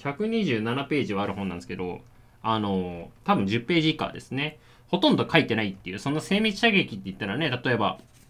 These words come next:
弾道はこういう風に飛ぶよとかね。えー、まあ、ゼロインはこうして、で、こういう風に銃は撃つもんだと。まあ、どういう風にしたらライフル射撃当たるのかみたいな話が書いてあると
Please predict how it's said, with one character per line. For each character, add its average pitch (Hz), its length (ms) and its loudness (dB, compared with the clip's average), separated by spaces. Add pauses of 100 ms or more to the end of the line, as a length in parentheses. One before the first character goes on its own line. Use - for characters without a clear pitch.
(580)
弾 131 240 6
道 135 140 4
は 120 140 4
こ 131 120 2
う 143 60 6
い 143 40 4
う - 40 2
風 147 120 2
に 98 120 0
飛 101 100 -4
ぶ 104 80 2
よ 107 80 2
と - 100 -6
か - 120 -10
ね。 185 240 -2 (340)
え 107 380 0
ー、 - 40 0
ま 127 100 4
あ、 110 40 2
ゼ 113 140 6
ロ 120 120 4
イ 123 40 4
ン 120 80 4
は 117 100 4
こ 117 220 4
う 117 80 6
し - 80 -8
て、 95 180 2
で、 117 140 2
こ 113 160 0
う 117 60 4
い - 20 4
う - 20 0
風 139 100 2
に 107 120 2
銃 131 160 4
は 113 100 4
撃 127 60 4
つ 123 120 -2
も 127 140 4
ん 120 60 2
だ 95 100 0
と。 90 200 -12
ま 117 180 2
あ、 101 60 0
ど 110 120 0
う 143 60 2
い 151 40 4
う - 40 2
風 123 100 0
に 101 100 0
し - 60 -8
た 180 80 2
ら 123 80 4
ラ 113 120 2
イ 113 40 2
フ 120 80 0
ル 117 60 2
射 143 100 -2
撃 120 180 -2
当 92 80 -4
た 113 120 0
る 131 80 2
の 151 80 2
か 104 100 -2
み 95 80 -2
た 95 60 -4
い 92 40 -2
な 92 60 -4
話 110 240 -2
が 98 100 -4
書 143 80 0
い 123 60 2
て 113 60 0
あ 107 40 2
る 101 120 0
と 92 180 -8